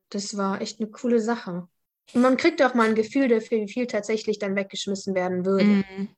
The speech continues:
Speaker 2: Ja.
Speaker 1: Wenn dort mal bei einer Bäckerei oder in einem Supermarkt ist und dann einfach diese Mengen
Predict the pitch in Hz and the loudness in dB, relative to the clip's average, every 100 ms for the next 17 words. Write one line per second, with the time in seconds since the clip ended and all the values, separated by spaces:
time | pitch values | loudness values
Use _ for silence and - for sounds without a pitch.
0 | _ - 196 208 214 196 196 190 185 185 | _ -10 -2 0 2 2 0 -2 -2 -2
1 | 190 196 240 220 196 202 202 196 185 190 | -2 -4 -2 0 0 2 2 2 0 0
2 | 190 196 226 233 226 214 202 - 226 - | -2 -2 -2 -2 -2 -2 -4 -2 -2 -2
3 | - 196 196 196 196 - - - 208 208 | -4 -2 0 -2 -4 -10 -20 -10 -4 -2
4 | 208 202 - 202 202 202 247 247 196 180 | -2 -4 -4 -4 0 2 4 4 2 -4